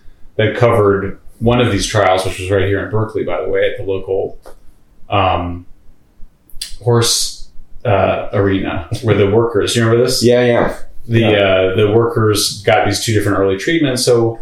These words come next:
Speaker 2: For fluvoxamine.
Speaker 1: Yeah.
Speaker 2: Yeah.
Speaker 1: So what, like, what's the deal there?
Speaker 2: Well, it, the deal is unfortunately, um, of a nature that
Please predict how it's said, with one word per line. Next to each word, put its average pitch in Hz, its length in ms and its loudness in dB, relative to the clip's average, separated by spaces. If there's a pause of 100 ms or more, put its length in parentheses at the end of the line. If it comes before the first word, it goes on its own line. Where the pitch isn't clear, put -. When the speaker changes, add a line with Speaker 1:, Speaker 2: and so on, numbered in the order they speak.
Speaker 2:
For 107 120 2
fluvoxamine. 92 680 0 (140)
Speaker 1:
Yeah. 123 540 0
Speaker 2:
Yeah. - 120 2
Speaker 1:
So 147 240 2
what, 170 180 4
like, 123 320 0 (420)
what's 156 260 2
the 139 100 2
deal 147 260 2
there? - 360 -4
Speaker 2:
Well, 160 460 0 (160)
it, - 240 -6 (160)
the 120 440 0
deal 151 400 4
is 110 100 4
unfortunately, 87 1120 0 (400)
um, 76 420 -6 (440)
of 92 160 2
a 90 100 2
nature 92 760 0 (400)
that - 460 -2